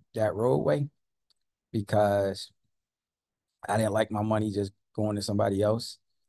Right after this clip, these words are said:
and it, it improves their life, and my life is going the opposite direction.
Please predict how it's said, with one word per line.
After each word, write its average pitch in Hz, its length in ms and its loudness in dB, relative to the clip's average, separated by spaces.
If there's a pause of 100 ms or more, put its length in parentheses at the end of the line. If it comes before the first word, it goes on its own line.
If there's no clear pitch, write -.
(280)
and 95 160 -8
it, 92 220 -6
it 95 120 -6
improves 107 400 -2
their 110 200 2
life, 107 420 0
and 98 280 -14 (160)
my 104 120 -4
life 104 320 0
is - 300 -14 (420)
going 113 220 -2
the 95 180 -6
opposite 120 400 -4
direction. 143 460 -2